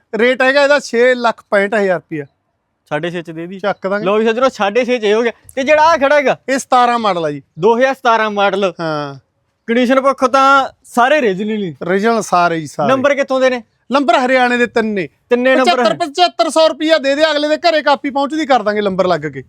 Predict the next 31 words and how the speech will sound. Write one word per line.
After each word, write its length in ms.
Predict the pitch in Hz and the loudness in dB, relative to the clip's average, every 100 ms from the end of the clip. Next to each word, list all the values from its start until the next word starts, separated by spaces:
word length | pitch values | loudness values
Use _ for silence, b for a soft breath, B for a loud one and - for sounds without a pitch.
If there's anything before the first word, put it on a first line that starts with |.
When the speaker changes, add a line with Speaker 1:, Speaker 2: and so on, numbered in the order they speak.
| 160 | -6
Speaker 2:
ਨੰਬਰ 260 | 196 214 | -2 0
ਲੱਗ 200 | 220 185 - | 2 0 0
ਕੇ। 140 | 135 113 165 | -12 -14 -12
Speaker 1:
ਹਾਂ। 260 | 151 135 | -10 -6
Speaker 2:
ਜਿਹੋ 140 | 156 208 | 0 0
ਜਿਹਾ 140 | 233 | 0
ਮਰਜ਼ੀ 280 | 233 214 202 | 0 -2 -2
ਨੰਬਰ 220 | 208 190 | -4 -2
ਲਵਾ 180 | 185 143 | 0 0
ਲੈਣ। 160 | 147 131 _ _ | -2 -6 _ _
Speaker 1:
ਪੰਜਾਬ 400 | 262 269 277 285 | -2 2 2 2
ਦਾ 120 | 285 | 0
ਜਿੱਥੇ 320 | 269 262 - 294 | 0 -2 0 0
ਦੇ 100 | 302 | 2
ਵੀ 100 | 302 | 2
ਏਰੀਆ 360 | 269 247 233 | 2 2 2
Speaker 2:
ਹਾਂ, 80 | 180 | 2
Speaker 1:
ਹੋਊ। 100 | - | -2
Speaker 2:
ਹਾਂ, 160 | 214 240 | -4 -6
ਮਤਲਬ 280 | 214 170 | -4 0
ਜਿਹੋ 140 | 165 202 | 0 0
ਜਿਹਾ 140 | 208 | -2
Speaker 1:
ਹਾਂ। 80 | 208 | -2
Speaker 2:
ਮਰਜ਼ੀ। 340 | 185 165 247 220 | -2 -2 -8 -2
Speaker 1:
ਮਗਰਲੇ 360 | 226 277 311 294 | -2 0 0 2
ਦੋ 240 | 277 302 | 4 4
ਅੱਖਰ 280 | 294 311 277 | 2 0 2
ਅਗਲੇ 160 | 226 | 2
ਦੀ 100 | 208 | -2
ਚੁਆਇਸ 400 | 185 190 175 - | -2 0 0 0
ਦੇ। 100 | 131 | -10